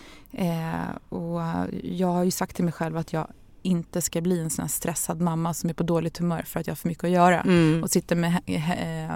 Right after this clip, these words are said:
Speaker 1: eh, jobb på kvällar och så. Så där håller jag liksom mitt ord på något sätt.
Speaker 2: Mm.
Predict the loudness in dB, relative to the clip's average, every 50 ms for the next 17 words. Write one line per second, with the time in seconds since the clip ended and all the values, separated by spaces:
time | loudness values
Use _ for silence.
0 | -4 -2 2 2 2 2 2 -2 -2 0 0 0 2 0 0 0 0 0 0 -2
1 | -2 -4 -6 -2 4 6 6 6 6 4 2 -2 -6 -2 0 2 2 2 2 2
2 | 0 0 -2 -2 -4 -2 -2 -2 -2 -2 0 -2 -2 -2 -4 -8 -6 -4 -4 -4
3 | -4 -4 -4 -4 -4 -4 0 4 6 8 8 8 8 6 6 2 0